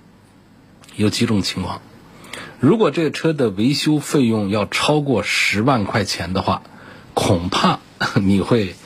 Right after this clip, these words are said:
被保险公司，呃，游说，劝说你接受全损。为什么呢？因为这样的情况下，这辆车的残值一般还可以卖个十几万块钱。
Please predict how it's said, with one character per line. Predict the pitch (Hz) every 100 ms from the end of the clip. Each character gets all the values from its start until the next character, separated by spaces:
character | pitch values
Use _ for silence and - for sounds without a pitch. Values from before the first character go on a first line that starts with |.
| - - - - - -
被 | 120
保 | 107 110
险 | 104
公 | 95 101
司， | - 107 104 - - - - - - - - -
呃， | - 92 90 87
游 | 87 95 92
说， | 92 117 95 - - - - - - - - - - - - - -
劝 | - 110 95
说 | 104 98
你 | 85 78 - - - - - - -
接 | 135 104
受 | 95
全 | - - 95
损。 | - - - -
为 | 131 107
什 | 95
么 | 90
呢？ | 95 - _ - - - - - - - - - -
因 | 131 135
为 | 135 131 - _ _ -
这 | -
样 | 175 120
的 |
情 | 95 101
况 | 110 104
下， | 104
这 | - 123
辆 | 110 104
车 | - -
的 | 110 117 85 -
残 | - - 95 127
值 | 107 95 95
一 | 110
般 | 104 98
还 | - 104
可 | 98 107
以 | 95 80
卖 | 95 101 87
个 | 82
十 | - - 101 101
几 | 92
万 | 87
块 | 85 85
钱。 | -